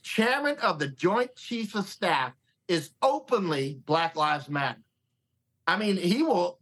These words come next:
absolutely use the military to kill white folks. Listen, I studied cults extensively in India and other places. I infiltrated one cult in California and lived with them.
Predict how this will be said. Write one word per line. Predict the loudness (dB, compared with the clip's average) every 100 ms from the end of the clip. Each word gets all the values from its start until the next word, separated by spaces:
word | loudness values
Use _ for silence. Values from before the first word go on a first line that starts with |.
| -4
absolutely | -2 -2 0 2 2 2 -2
use | -2 0 0
the | -2
military | -2 0 -2 -2 -4 -4
to |
kill | -2 -2 0
white | 0 -2 -6
folks. | -10 -10 -16 -20 _ -20 _ _ 0
Listen, | 2 2 0 -8 -2
I | -2
studied | -2 -2 0 0 0
cults | 0 0 -2 -10
extensively | -12 -6 0 0 0 -2 -2 -4 -8 _
in | -2 0 -4 _
India | -2 0 2 2 2 0
and | 0
other | -2 -2
places. | -2 -4 -6 -12 -14 _ _ _ _ _ 0
I | 2 2 -2 -6 -2
infiltrated | 0 2 0 2 0 0 0
one | -2 -2
cult | 0 0 -2
in | -6
California | -2 -2 -2 -2 -2 -2 -4
and | -2
lived | 2 0 0
with | -6
them. | -8